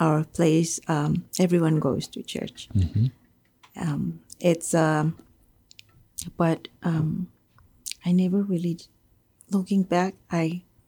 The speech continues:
Speaker 1: I don't know. I never really felt that I was connected to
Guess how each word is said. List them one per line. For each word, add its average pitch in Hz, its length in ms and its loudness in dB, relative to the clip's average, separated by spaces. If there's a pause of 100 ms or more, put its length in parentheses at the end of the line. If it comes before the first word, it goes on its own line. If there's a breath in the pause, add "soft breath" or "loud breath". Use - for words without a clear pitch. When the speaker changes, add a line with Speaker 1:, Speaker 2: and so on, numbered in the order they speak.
(920)
Speaker 1:
I 185 40 -8
don't 185 220 4
know. 180 340 0 (100)
I 165 220 -2 (180)
never 175 400 2
really 165 400 2 (120)
felt 160 360 0 (1000)
that 165 280 -4 (180)
I 165 140 -2
was 165 240 2
connected 160 720 -4
to 165 280 -6